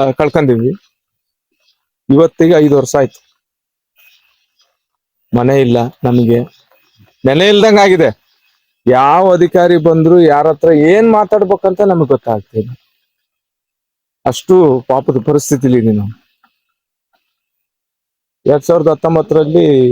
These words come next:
ಸ್ಪ್ರೆಡ್ ಆಗಿತ್ತು. ಎಲ್ರಿಗೂ, ಇಡೀ ಕರ್ನಾಟಕ ಗೊತ್ತಿದೆ, ನಮಗೊಬ್ರಿಗಲ್ಲ, ಇಡೀ ಕರ್ನಾಟಕ ಗೊತ್ತಿದೆ. But ಅವತ್ತು ದಿನ ಎಲ್ಲಾ ಹೋರಾಟ ಮಾಡಿದ್ವಿ, ಎಲ್ಲಾ ಅಧಿಕಾರ ಹತ್ರ ಹೋದ್ವಿ,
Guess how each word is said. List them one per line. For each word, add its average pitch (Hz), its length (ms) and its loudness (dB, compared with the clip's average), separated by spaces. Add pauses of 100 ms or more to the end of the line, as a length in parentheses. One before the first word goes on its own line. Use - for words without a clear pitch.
(580)
ಸ್ಪ್ರೆಡ್ 135 260 -2
ಆಗಿತ್ತು. 127 340 -2 (480)
ಎಲ್ರಿಗೂ, 156 340 0
ಇಡೀ 185 200 0
ಕರ್ನಾಟಕ 226 440 0
ಗೊತ್ತಿದೆ, 196 340 0 (680)
ನಮಗೊಬ್ರಿಗಲ್ಲ, 180 560 2
ಇಡೀ 160 220 0
ಕರ್ನಾಟಕ 170 400 -2
ಗೊತ್ತಿದೆ. 127 500 -6 (1200)
But 196 160 0
ಅವತ್ತು 214 340 0
ದಿನ 214 140 4 (500)
ಎಲ್ಲಾ 175 240 4
ಹೋರಾಟ 269 420 4
ಮಾಡಿದ್ವಿ, 185 340 0
ಎಲ್ಲಾ 175 300 4
ಅಧಿಕಾರ 240 340 2
ಹತ್ರ 220 200 0
ಹೋದ್ವಿ, 156 320 0